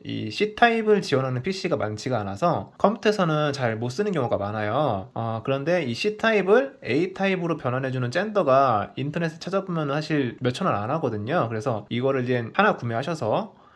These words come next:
사용을 하시면은 이런 이어폰도 컴퓨터에 연결해서 사용할 수가 있어요.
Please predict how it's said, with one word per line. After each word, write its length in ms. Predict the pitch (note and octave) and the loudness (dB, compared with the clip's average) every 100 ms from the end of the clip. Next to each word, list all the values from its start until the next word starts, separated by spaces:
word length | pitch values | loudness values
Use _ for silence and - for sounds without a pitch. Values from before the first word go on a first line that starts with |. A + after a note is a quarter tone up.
| _ _ - | _ _ 0
사용을 300 | E3 E3 D#3+ | 4 4 2
하시면은 840 | E3 E3+ C#3+ C3 C#3 C3+ A2+ G2+ | 0 -2 -2 0 0 0 -2 -4
이런 300 | A2+ B2+ D3 | -2 0 2
이어폰도 720 | A#2 B2 B2+ G#2+ G#2 F3 G#3+ - _ - | 0 -2 -2 -4 -2 -2 -2 -10 _ -4
컴퓨터에 400 | - F#3 - E3+ | 0 0 2 0
연결해서 460 | A#2+ A2+ A2+ A2+ B2 | 0 -2 -4 -4 -4
사용할 260 | D3 E3 | -4 -2
수가 160 | D3 G2+ | -4 -6
있어요. 600 | G2 - G2+ G2+ C#3 G#2 | -6 -6 -4 -2 -2 -4